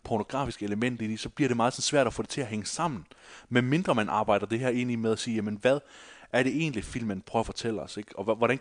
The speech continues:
kan det spille med i det? Og det handler netop om, at det vi får at vide, det er jo, at Hideko, hun er blevet indoktrineret, som du siger. Hun er jo blevet hjernevasket,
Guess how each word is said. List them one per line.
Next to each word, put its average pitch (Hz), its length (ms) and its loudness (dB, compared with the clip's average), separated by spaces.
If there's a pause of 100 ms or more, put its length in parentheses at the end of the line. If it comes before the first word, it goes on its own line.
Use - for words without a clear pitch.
kan 135 200 -2
det 127 100 -4
spille 101 360 -2
med 139 260 2
i 123 80 0
det? 101 140 -6 (320)
Og 113 80 -4
det 123 100 4
handler 151 200 2
netop 139 180 6
om, 123 160 6
at - 160 -4
det 143 160 2
vi 135 80 -4
får 117 220 4
at 107 100 2
vide, 156 180 -2
det 131 120 0
er 113 60 2
jo, 123 140 2
at 92 220 -2
Hideko, 127 640 -4 (220)
hun 120 120 0
er 117 40 0
blevet 120 160 2
indoktrineret, 101 500 -2
som 92 120 -12
du - 60 -10
siger. 110 180 -4
Hun 107 160 -2
er 107 40 2
jo 101 80 2
blevet 104 300 -2
hjernevasket, 117 640 0